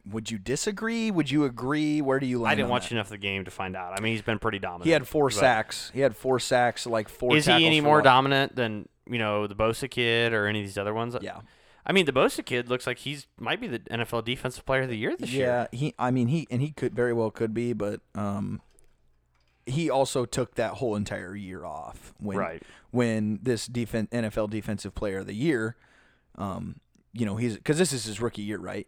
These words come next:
Speaker 1: Yeah, 'cause he got drafted right behind Kyler.
Speaker 2: Right.
Speaker 1: Think about how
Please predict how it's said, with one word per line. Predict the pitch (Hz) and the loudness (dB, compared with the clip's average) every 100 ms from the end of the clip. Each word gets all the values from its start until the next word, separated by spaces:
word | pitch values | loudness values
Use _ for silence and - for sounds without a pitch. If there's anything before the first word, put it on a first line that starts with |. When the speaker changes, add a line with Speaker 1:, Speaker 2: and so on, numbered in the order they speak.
| - | -6
Speaker 1:
Yeah, | 123 | -4
'cause | 107 127 | -2 0
he | 147 | 2
got | 120 | 2
drafted | 120 113 | 2 0
right | 113 113 | 0 0
behind | 104 101 | -2 -6
Kyler. | 98 120 101 - _ - | -2 0 0 -6 _ -14
Speaker 2:
Right. | 101 76 _ _ _ _ _ _ _ _ _ | -14 -14 _ _ _ _ _ _ _ _ _
Speaker 1:
Think | 131 - 202 202 | -10 2 2 4
about | 180 151 139 | 6 6 8
how | 143 127 123 | 8 8 6